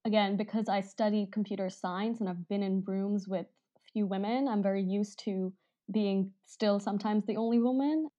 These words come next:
But I definitely, I think that it's hard for people to speak up when it's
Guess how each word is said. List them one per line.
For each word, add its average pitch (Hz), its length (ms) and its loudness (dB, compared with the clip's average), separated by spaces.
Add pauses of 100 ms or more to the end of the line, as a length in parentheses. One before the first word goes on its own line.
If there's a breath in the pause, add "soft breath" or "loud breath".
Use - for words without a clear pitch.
But 220 300 6
I 226 120 6
definitely, 226 720 4
I 220 100 4
think 254 300 0
that 202 300 4
it's 208 180 -4
hard 208 640 0 (120)
for 196 140 -4
people 190 540 -4 (160)
to 180 360 -4
speak 226 420 -6
up 320 220 0 (640)
when 202 400 0
it's 202 220 -8